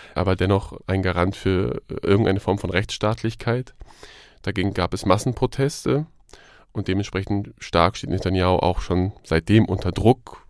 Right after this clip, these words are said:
auch wegen Korruptionsprozessen, wegen denen er vor Gericht noch weiter steht. Und wie ich schon vorhin sagte, es, ähm, gibt die laute Frage, wie konnte es sein, dass unter dieser Regierung, die sich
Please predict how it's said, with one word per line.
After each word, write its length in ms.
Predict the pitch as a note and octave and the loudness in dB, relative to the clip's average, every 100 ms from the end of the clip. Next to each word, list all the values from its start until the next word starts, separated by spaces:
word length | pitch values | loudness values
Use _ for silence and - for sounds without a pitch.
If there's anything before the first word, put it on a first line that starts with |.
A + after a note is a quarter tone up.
| - | 0
auch 280 | F2+ - | 2 2
wegen 300 | - F2 F2+ | -2 0 0
Korruptionsprozessen, 880 | - F2 - B2 - - F#2+ F#2 G2 | -2 -4 0 0 0 -2 -2 -2 -2
wegen 180 | F#2 F2+ | -2 -2
denen 140 | F#2 | 0
er 60 | F2+ | -2
vor 160 | - F#2 | -2 -4
Gericht 300 | F#2 - - | -6 -8 -8
noch 160 | - | -6
weiter 200 | F#2+ G2 | -4 -4
steht. 320 | F#2 - F3+ - - - - - - - - - | -2 -2 -2 -4 -20 -18 -18 -18 -20 -20 -20 0
Und 260 | G#2 G2+ | 0 2
wie 60 | A2+ | 0
ich 100 | A#2 | 2
schon 140 | A#2 | 0
vorhin 240 | B2 B2+ C#3+ | 2 2 4
sagte, 320 | E3 - C#2+ | 2 0 -6
es, 360 | - - - - | -6 -8 -10 -4
ähm, 400 | F#2+ G2 G2 G#2+ - - - - - - - - | -2 -2 -4 -6 -10 -20 -20 -20 -20 -20 -20 -2
gibt 220 | A2+ - | -2 0
die 60 | - | 2
laute 280 | F2+ F#2 | 2 2
Frage, 560 | A2+ - E2 F2 G2 A2 | -4 -4 -4 -4 -8 -8
wie 100 | A2 | -8
konnte 400 | - A2+ A2+ G#2 | -4 -2 0 0
es 160 | E2 - | -4 -2
sein, 260 | E2+ G2 | 0 0
dass 120 | G#2 | -2
unter 180 | G#2+ F#2 | -4 -6
dieser 240 | G#2+ A#2 A2 | -4 -2 -2
Regierung, 540 | G#2 G#2 F2 E2 F#2+ | -4 -4 -2 -2 -2
die 120 | F2+ | -4
sich 300 | F2+ - - | -4 -8 -16